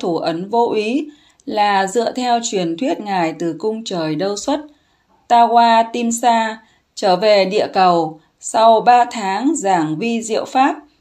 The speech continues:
Abhidhamma. Có tài liệu giải thích đó là để chỉ Ngài đã ngăn chặn nạn dịch, nạn đói và chiến tranh xảy ra tại thành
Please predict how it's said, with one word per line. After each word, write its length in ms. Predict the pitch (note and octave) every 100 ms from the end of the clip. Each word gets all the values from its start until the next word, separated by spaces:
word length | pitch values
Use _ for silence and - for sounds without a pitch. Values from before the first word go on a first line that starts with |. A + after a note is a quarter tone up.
| _ _ _ _
Abhidhamma. 1200 | A3+ B3+ C4 A#3+ A#3 A#3 B3 A3+ A3 A3 G#3+ G#3 - _ _ _ _ -
Có 120 | C4+ C#4+
tài 180 | C4 A3
liệu 220 | A3 D3+
giải 260 | A3 F3+
thích 360 | D#3 D4 E4 -
đó 240 | G3 G3
là 160 | B3 G#3+
để 460 | E3+ F3 E3 C#3+ - _ _ _ -
chỉ 180 | A3+ F#3
Ngài 440 | F#3+ G#3 G3 F3
đã 320 | D#3+ E3+ - B3+
ngăn 280 | B3+ C4 B3+
chặn 320 | C4 - G#3+
nạn 200 | G#3+ F#3+
dịch, 380 | F3+ F#3+ - _ _ _ _ -
nạn 280 | G#3 - G3
đói 340 | G3 G3 C#4 D4+
và 160 | F3 E3
chiến 300 | - F3 G3+
tranh 320 | B3+ A#3 A3+
xảy 300 | A3+ G#3 D3+
ra 280 | D3 G#3+ G#3
tại 260 | G#3 G3 -
thành 420 | G3 E3 D#3+ D#3